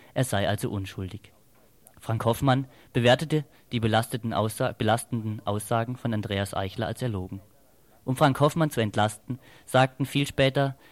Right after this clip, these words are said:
neu hinzugezogene Zeugen aus, dass sie mit Andreas Hoffmann während der Demo zusammen waren und mit dem Spra-, und mit ihm sprachen, und mit dem sprachen, der gerade mit einer Pistole schoss. Um dieser unmöglich, und dieser unmöglich Frank Hoffmann gewesen sein konnte.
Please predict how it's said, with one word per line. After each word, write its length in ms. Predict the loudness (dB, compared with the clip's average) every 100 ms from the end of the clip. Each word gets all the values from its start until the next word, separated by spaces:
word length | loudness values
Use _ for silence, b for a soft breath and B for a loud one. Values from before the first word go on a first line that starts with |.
| B
neu 220 | 2 4 6
hinzugezogene 760 | 2 0 -2 -2 -2 -2 -2
Zeugen 340 | 0 0 0 0
aus, 340 | -2 -4 -10 b b b
dass 140 | 0
sie 80 | 2
mit 140 | 2
Andreas 420 | 0 0 0 0 0
Hoffmann 400 | -2 0 -2 0
während 340 | 0 0 -2 -6
der 60 |
Demo 340 | -2 -2 -2 -6
zusammen 420 | -8 -2 -2 0
waren 380 | 2 2 0 -4 -8 b b
und 120 | -4 -2
mit 120 | 0
dem 120 | -2
Spra-, 240 | -6 -10 -4
und 120 | 0
mit 160 | 0 0
ihm 140 | -4
sprachen, 540 | -4 -2 0 0 -2 -6 b b b b
und 100 | 0
mit 140 | 0 2
dem 160 | 2
sprachen, 380 | 2 4 4 4
der 100 | 0
gerade 360 | 2 2 2 0
mit 120 | 0
einer 160 | -2
Pistole 400 | -2 -4 -2 -2
schoss. 380 | -2 -2 -4 -6 _ b b b b -8
Um 140 | -4
dieser 400 | 0 0 2 2
unmöglich, 640 | 2 2 2 0 -2 -8 -8 -4
und 260 | -4 -2
dieser 280 | -2 0 0
unmöglich 500 | 0 0 -2 -4 -6
Frank 220 | -4 -2
Hoffmann 440 | -2 -2 -4 -6 -6
gewesen 360 | -4 -4 -4
sein 200 | -6 -6
konnte. 360 | -6 -8 -8 -12